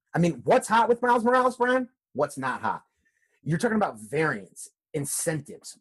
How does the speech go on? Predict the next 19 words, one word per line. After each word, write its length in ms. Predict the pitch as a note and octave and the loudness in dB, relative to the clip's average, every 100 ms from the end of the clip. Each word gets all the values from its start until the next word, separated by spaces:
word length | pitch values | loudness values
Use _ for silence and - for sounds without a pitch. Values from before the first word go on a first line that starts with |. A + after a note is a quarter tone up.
| - | -8
blowing 400 | D3 F3 F3 E3 | -4 0 0 0
up 160 | - | -2
to 140 | - - | -8 -10
multiple 400 | C3+ E3 C#3+ B2+ | -4 -4 -4 -8
hundreds 540 | - C#3 C#3+ C3 A#2 G#2+ | -8 -4 -4 -4 -6 -12
of 80 | - - - | -16 -10 -4
dollars 420 | D#3+ D3+ G#2+ F#2 - C3 | -2 0 -4 -6 -8 -6
right 180 | F#2+ | -6
now. 100 | E2 - _ _ _ _ _ | -12 -20 _ _ _ _ _
You're 160 | D#3+ F#3 | -2 -2
talking 440 | - F3+ G3 G#3 | 0 0 0 0
about 220 | F3 D3 B2+ | -2 -2 -4
the 60 | |
first 340 | - F3+ F3 D3+ | -4 0 0 -2
appearance 460 | - F#3+ G3+ D#3 | -4 0 0 0
hitting 260 | G#3 G3+ G3 - | -2 -2 -4 -16
five 580 | - - E3+ B3+ D#4+ | -18 -14 -4 -2 -2
hundred 640 | - C4 C#4 - A#3+ F#3+ D3+ | 0 2 2 0 -4 -2 0
dollars 760 | F3 G#3+ - A3 - C3 A#2 | 2 2 2 0 0 -10 -10